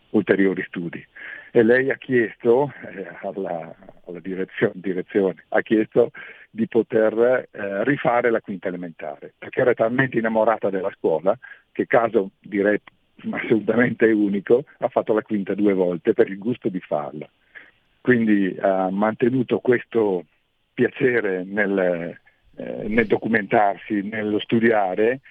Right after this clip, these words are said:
e nell'esporre, perché lei ha scritto sempre per tutta la vita, fino agli ultimi giorni, quando ormai la sua mano tremula, eh, non, non le dava più quella, <laughs> quella grinta, quella soddisfazione che,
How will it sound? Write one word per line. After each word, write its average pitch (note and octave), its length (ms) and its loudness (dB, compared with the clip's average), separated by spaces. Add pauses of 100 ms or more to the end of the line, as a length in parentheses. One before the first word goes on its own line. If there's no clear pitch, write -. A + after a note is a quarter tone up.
(140)
e B2 140 -2
nell'esporre, A2+ 920 0
perché A2+ 260 0
lei A#2 100 4
ha G2+ 120 -2
scritto A#2 400 -2
sempre G#2 520 -2
per G2 240 -4
tutta F#2+ 560 0
la F#2+ 120 2
vita, G2+ 380 0
fino G#2+ 440 -2
agli G2+ 220 -2
ultimi G#2+ 320 -2
giorni, F#2 340 0
quando F2+ 260 -4
ormai F#2 240 -2
la F2+ 140 -2
sua F2+ 160 -2
mano F#2 320 -2
tremula, F#2+ 520 0 (640)
eh, F2+ 960 -2
non, G2 360 -2
non G#2 140 0
le A2+ 220 2
dava G2+ 260 0
più G2+ 180 -8
quella, G2+ 360 -2 (300)
<laughs> - 320 -20
quella A2+ 280 2
grinta, G2+ 500 -6
quella F#2 240 -2
soddisfazione F2+ 960 -6
che, F#2+ 460 -4